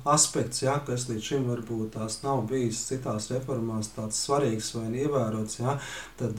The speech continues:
šis te sociālais aspekts tomēr jau, tiek arī pacelts, ja, nodokļu ziņā.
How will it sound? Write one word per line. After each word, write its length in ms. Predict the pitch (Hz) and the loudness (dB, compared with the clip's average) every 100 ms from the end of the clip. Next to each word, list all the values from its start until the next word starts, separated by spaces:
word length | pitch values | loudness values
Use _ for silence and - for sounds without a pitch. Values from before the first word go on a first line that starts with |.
| 113 | -4
šis 320 | 110 - 123 - | -2 0 0 0
te 100 | - | 2
sociālais 540 | 131 - 120 113 120 | 2 2 0 0 0
aspekts 460 | 135 - 113 - - | 0 0 -4 -4 -2
tomēr 400 | 123 123 107 107 | 0 0 0 -2
jau, 200 | 107 107 - - - 117 107 | -2 -4 -8 -18 -6 -4 -4
tiek 320 | - 120 110 | -2 0 0
arī 280 | - 143 139 | 2 4 6
pacelts, 600 | - 147 170 147 117 - 127 | 6 4 4 4 2 2 0
ja, 120 | 143 | 2
nodokļu 460 | 143 165 131 113 | 4 4 4 2
ziņā. 300 | 151 156 151 | 4 4 4